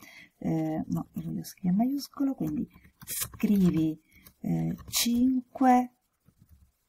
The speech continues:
facciamo anche a numero che più, più piccoli è meglio, scrivi cinque nomi di quelli che hai, che hai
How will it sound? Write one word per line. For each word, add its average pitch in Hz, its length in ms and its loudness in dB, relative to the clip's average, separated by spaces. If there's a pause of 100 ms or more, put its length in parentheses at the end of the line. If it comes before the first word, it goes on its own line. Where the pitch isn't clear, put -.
(1600)
facciamo - 380 -8
anche 175 200 -4
a 165 40 0
numero 175 400 2
che 160 100 -6
più, 165 280 -2
più 170 180 -4
piccoli 202 380 -4
è - 20 0
meglio, 247 440 2
scrivi 175 400 0
cinque 170 600 0 (380)
nomi 240 800 6 (1000)
di - 200 -6
quelli 214 720 4 (1160)
che 175 420 2 (100)
hai, 180 480 2 (380)
che 170 280 -2
hai 170 540 0